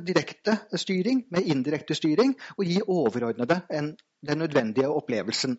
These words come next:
av kontroll. Eh, forslagene som skal gi, eh, lokalkontorene et handlingsrom, de er mange,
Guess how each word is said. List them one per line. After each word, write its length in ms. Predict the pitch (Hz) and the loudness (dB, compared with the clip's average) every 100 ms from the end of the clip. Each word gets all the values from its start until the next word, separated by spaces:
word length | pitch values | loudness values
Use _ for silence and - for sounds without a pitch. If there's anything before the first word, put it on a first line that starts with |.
| - | -2
av 220 | 107 - - | -2 -4 -8
kontroll. 400 | 120 - 101 - - _ _ - - - _ _ _ _ _ _ _ _ _ _ _ _ _ _ _ _ _ _ _ _ _ _ _ _ _ _ _ - _ _ _ _ - - - - - _ _ _ _ _ _ - | -8 -4 -4 -4 -10 _ _ -20 -20 -20 _ _ _ _ _ _ _ _ _ _ _ _ _ _ _ _ _ _ _ _ _ _ _ _ _ _ _ -20 _ _ _ _ -20 -20 -20 -20 -20 _ _ _ _ _ _ 0
Eh, 400 | 185 190 190 196 - - | 4 4 4 0 -4 -8
forslagene 640 | - 247 - 160 151 214 | 0 2 4 4 4 0
som 140 | 226 196 | 0 -2
skal 140 | 226 175 | -2 0
gi, 220 | 175 202 | 2 2
eh, 1300 | 240 - 190 190 190 185 185 185 185 180 180 175 180 | 2 0 2 4 4 4 4 2 0 -2 -2 -2 -2
lokalkontorene 720 | 208 156 139 156 160 151 170 | 0 2 2 0 0 0 0
et 120 | 196 | -2
handlingsrom, 640 | 214 170 127 139 - 247 269 160 | 0 0 0 0 0 2 0 0
de 140 | 160 | 0
er 60 | 190 | 4
mange, 320 | 180 123 131 | 4 4 -2